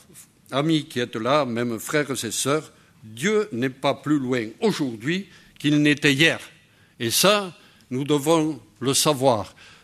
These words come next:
Dieu est celui qui se tient près de l'être humain. Et il est près de celui, euh, qui le cherche. Il est près de celui qui l'invoque. Il est près de celui, euh, qui veut marcher dans,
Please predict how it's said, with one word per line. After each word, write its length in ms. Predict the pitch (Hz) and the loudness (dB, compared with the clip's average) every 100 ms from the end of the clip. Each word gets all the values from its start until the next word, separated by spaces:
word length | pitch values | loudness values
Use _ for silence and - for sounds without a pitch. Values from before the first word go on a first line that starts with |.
| - | -14
Dieu 420 | 120 143 202 226 135 | 0 4 4 4 0
est 140 | 131 | -2
celui 680 | - 139 120 127 165 196 170 - - | -2 -2 -4 -2 0 0 -4 -14 -14
qui 120 | - 147 | -6 -4
se 160 | - | -2
tient 360 | 147 - 139 160 | -4 -2 0 0
près 420 | - 165 226 143 | -2 2 2 2
de 120 | 113 | -4
l'être 300 | 131 120 - | -8 -8 -10
humain. 360 | 117 120 113 90 - - - - | -10 -8 -8 -10 -16 -20 -20 -4
Et 140 | 147 | 0
il 100 | 165 | 2
est 260 | 175 170 165 131 190 - _ | 4 4 0 -6 -20 -20 _
près 340 | - 196 233 180 | 2 4 4 0
de 180 | 123 143 | -6 -6
celui, 640 | - 151 143 196 190 139 - _ | -4 -6 -2 0 -2 -4 -12 _
euh, 280 | 135 143 139 | 0 2 2
qui 380 | 127 - 165 160 | -2 -6 -2 -2
le 140 | 135 | -2
cherche. 540 | 139 - 175 104 - 123 104 - - | -2 2 0 -2 -12 -12 -14 -18 -6
Il 160 | 151 151 | 0 2
est 80 | 180 | 0
près 240 | - 202 | 2 0
de 160 | 175 160 | 2 0
celui 440 | - 170 185 180 | 0 -2 0 -2
qui 140 | - | 0
l'invoque. 640 | 170 160 143 165 131 - 113 - - - | 2 0 2 2 2 -2 -8 -8 -16 2
Il 160 | 156 165 | 6 6
est 100 | 170 | 4
près 260 | - 220 | 2 2
de 120 | 190 | 4
celui, 600 | 165 - 170 185 233 185 - - - - | 2 2 2 4 4 2 -2 -14 -8 2
euh, 160 | 160 | 2
qui 340 | 160 156 185 190 | 2 0 2 2
veut 460 | 156 208 190 127 - _ 135 | 4 4 4 0 -6 _ -12
marcher 760 | 127 220 214 - 165 175 113 - - - | -2 0 0 -2 0 0 -2 -10 -20 -6
dans, 480 | 147 165 175 156 | 0 2 2 0